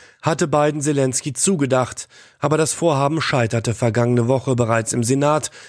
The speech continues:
und am kommenden Freitag geht das Parlament in die Weihnachtspause. Der Besuch in Washington dürfte Zelenskys verzweifelter Versuch sein, die amerikanische Politik und Öffentlichkeit doch noch einmal für die Sache der Ukraine zu gewinnen.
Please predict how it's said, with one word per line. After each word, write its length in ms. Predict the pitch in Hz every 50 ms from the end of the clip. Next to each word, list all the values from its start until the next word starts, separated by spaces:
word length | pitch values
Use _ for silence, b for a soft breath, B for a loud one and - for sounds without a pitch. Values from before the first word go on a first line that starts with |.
| B B B
und 160 | - 151 165
am 140 | 165 156 -
kommenden 320 | - 160 160 160 160 160
Freitag 580 | 131 - - 143 131 127 127 - 131 123 - - B B B B B
geht 180 | - 156 139
das 140 | 160 139 -
Parlament 540 | - 156 156 156 156 139 123 113 113 113 -
in 100 | - 127
die 160 | 143 147 135
Weihnachtspause. 840 | 160 160 160 139 123 - - - - 143 135 135 131 127 147 135 - B B B B B B B
Der 100 | 165 165
Besuch 280 | 151 165 160 185 - 180
in 100 | 180 165
Washington 400 | 151 143 - - 156 156 151 135
dürfte 300 | 135 147 123 - 151 139
Zelenskys 540 | 147 143 139 131 127 123 - - 135 -
verzweifelter 600 | - 151 139 - - 143 135 127 127 139 117 131
Versuch 400 | 120 - 143 127 110 123 131 123
sein, 300 | 120 - 151 151 156 147 B B B B B B B
die 80 | - 160
amerikanische 600 | 156 156 160 160 - 156 160 156 156 135 - 147
Politik 580 | 123 - 147 147 143 127 - - 165 165 131 143
und 100 | 139 139
Öffentlichkeit 640 | 143 139 - 151 147 135 - - - 139 139 - B B B B B B B -
doch 200 | - 170 - -
noch 180 | 196 185 147 -
einmal 400 | - 147 151 156 156 151 143 127
für 140 | - 160 156
die 100 | 160 151
Sache 320 | 127 147 135 - 131 123
der 120 | 123 127
Ukraine 520 | 123 110 - - 123 131 120 139 131 127 117
zu 180 | - - 123
gewinnen. 380 | 123 131 123 143 156 160 147 120